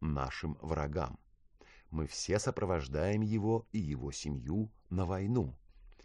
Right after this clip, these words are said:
Если Матиамво останется невредимым, мы снова отправляемся на войну и сражаемся в течение трех или четырех дней.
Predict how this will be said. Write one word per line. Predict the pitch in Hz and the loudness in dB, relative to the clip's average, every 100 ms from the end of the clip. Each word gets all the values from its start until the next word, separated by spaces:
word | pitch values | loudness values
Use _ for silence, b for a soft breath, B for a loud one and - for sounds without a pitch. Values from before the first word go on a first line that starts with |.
| b b b b b | b b b b b
Если | 76 107 - 107 | 0 2 2 2
Матиамво | 101 - 110 110 104 101 104 - | 2 4 4 6 6 6 6 4
останется | 92 80 - 95 92 - 92 | 0 0 2 2 2 0 0
невредимым, | 87 87 85 85 135 147 78 62 - b b | 2 2 0 0 0 0 0 -2 -8 b b
мы | 87 90 | 0 0
снова | - 90 131 147 | 2 4 6 6
отправляемся | 139 95 82 73 80 73 - | 4 4 4 4 4 2 -2
на | 76 | -2
войну | 69 65 64 82 123 b b | 0 -2 -2 0 0 b b
и | 110 | -6
сражаемся | 110 80 78 65 101 123 120 117 | -4 0 0 2 2 2 0 -2
в | 117 | -4
течение | - 98 92 82 80 | -2 -2 2 2 2
трех | 69 78 85 127 - | 0 2 4 2 0
или | - 156 107 | -2 0 0
четырех | - - 85 76 73 67 | -2 -4 -2 0 0 -2
дней. | 65 82 64 - | -2 0 0 -6